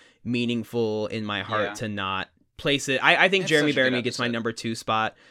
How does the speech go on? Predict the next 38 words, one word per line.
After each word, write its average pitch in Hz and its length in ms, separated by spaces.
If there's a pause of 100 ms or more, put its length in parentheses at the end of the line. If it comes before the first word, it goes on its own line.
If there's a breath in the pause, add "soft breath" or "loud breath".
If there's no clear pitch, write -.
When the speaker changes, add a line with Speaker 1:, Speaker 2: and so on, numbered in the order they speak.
(240 soft breath)
Speaker 1:
and 117 340
it's 117 180
one 135 160
that 135 80
I 123 80
remember 139 300
really 151 220
fondly 131 680 (360 soft breath)
and 117 260
that 120 120
I 113 120
think 113 360
is, 107 240
is 104 240
really 113 260
important 107 440
for 117 100
the 104 100
show 98 400
and, 95 180
and 98 120
important 120 560
to, 143 320
to 143 120
our 165 100
podcast. - 420
So - 140
I'll, 113 120
I'll 113 120
take, - 220
I, 123 120
number 170 260
two 143 280
for 113 120
Jeremy 107 260
Bearimy 92 300
for - 120
me. - 200